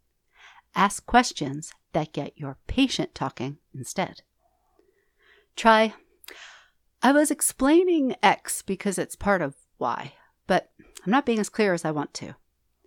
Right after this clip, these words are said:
Have you heard about X? Have you been through X before?" Or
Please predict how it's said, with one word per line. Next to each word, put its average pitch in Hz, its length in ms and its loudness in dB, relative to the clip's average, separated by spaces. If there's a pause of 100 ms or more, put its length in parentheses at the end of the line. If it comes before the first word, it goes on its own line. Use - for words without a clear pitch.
(120)
Have 147 140 -4
you 135 120 -8
heard 185 360 -2
about 294 420 0
X? - 480 -2 (120)
Have 165 180 -2
you 190 120 -2
been 180 200 0
through 233 260 -2
X - 280 -8
before?" 233 640 -2 (1700)
Or 147 340 -10